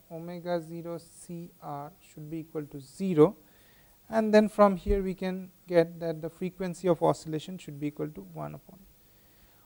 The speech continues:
Also, we have to ensure the magnitude condition of the loop gain, which is that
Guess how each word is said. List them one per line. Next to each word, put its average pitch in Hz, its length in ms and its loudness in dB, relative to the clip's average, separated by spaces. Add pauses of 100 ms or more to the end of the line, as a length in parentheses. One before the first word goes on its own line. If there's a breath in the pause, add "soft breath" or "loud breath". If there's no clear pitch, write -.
Also, 202 380 12
we 190 160 8
have 190 160 8
to 196 80 2
ensure 190 460 4
the 170 520 6
magnitude 170 680 0
condition 165 440 -4
of 160 140 -6
the 160 80 -4
loop 156 380 -2
gain, 185 300 -6
which 165 220 -12
is 170 260 -4
that 160 220 -6